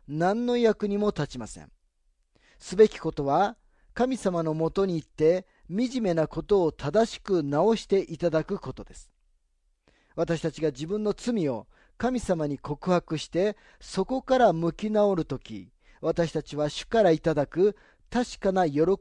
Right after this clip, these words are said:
びを経験するのですと、マギー博士は述べています。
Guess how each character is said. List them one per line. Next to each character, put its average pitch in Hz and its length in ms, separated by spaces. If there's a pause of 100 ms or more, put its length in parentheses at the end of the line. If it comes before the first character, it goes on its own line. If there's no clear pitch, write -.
(120)
び 190 160
を 190 80
経 165 260
験 175 280
す - 160
る 156 80
の 147 140
で 156 120
す - 100
と、 98 300 (260)
マ 156 160
ギ 143 160
ー - 40
博 131 200
士 - 140
は 180 220
述 170 100
べ 143 120
て 87 100
い 78 40
ま 73 120
す。 - 200